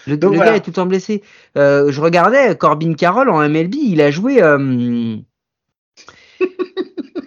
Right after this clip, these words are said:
Speaker 1: ouais, cent quinze, euh, plate appearance quand même, hein, euh, pas mal, hein.
Speaker 2: Eh ben, bon, par contre,
Speaker 1: Ouais.
Speaker 2: moi j'ai vu, t'as vu, est-ce que t'as vu la news, euh, concernant, euh,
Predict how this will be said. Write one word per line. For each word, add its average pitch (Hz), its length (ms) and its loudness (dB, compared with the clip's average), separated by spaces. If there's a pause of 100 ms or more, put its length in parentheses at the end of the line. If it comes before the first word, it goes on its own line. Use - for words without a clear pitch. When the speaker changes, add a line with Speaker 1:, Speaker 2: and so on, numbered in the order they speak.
(580)
Speaker 1:
ouais, 196 300 2
cent 226 260 0
quinze, 226 340 0
euh, 139 160 2
plate 202 260 -2
appearance 160 440 -4
quand 123 100 -2
même, 110 200 0
hein, 170 320 0
euh, - 20 -4
pas 113 140 -6
mal, 220 160 2
hein. 233 160 -2 (480)
Speaker 2:
Eh 120 120 -2
ben, 147 260 0 (520)
bon, 180 200 4
par - 140 0
contre, 262 120 2
Speaker 1:
Ouais. - 60 -2
Speaker 2:
moi 220 80 0
j'ai 196 160 -2
vu, 214 240 -10 (100)
t'as 196 120 0
vu, 269 240 -4
est-ce 190 180 -4
que 277 60 -8
t'as 247 160 -2
vu 170 100 -4
la 160 160 0
news, 160 380 -6
euh, 127 60 -4
concernant, 135 680 -6
euh, 113 40 -10